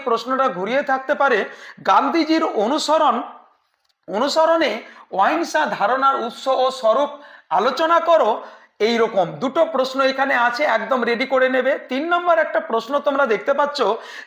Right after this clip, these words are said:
গান্ধীজির সর্বদাই প্রত্যয়টি ব্যাখ্যা ও বিচার করো,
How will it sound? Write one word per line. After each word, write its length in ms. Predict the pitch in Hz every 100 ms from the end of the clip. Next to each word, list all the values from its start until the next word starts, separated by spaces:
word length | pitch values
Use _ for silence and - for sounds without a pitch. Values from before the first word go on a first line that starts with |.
| -
গান্ধীজির 580 | 214 247 285 339 339 349 359 - - -
সর্বদাই 580 | 220 240 285 320 320 320 320
প্রত্যয়টি 560 | 233 226 - 302 294 302 311 - - 151 135
ব্যাখ্যা 440 | 233 254 - 302 349 339
ও 20 | 285 190
বিচার 260 | 208 285 311 311
করো, 220 | 330 277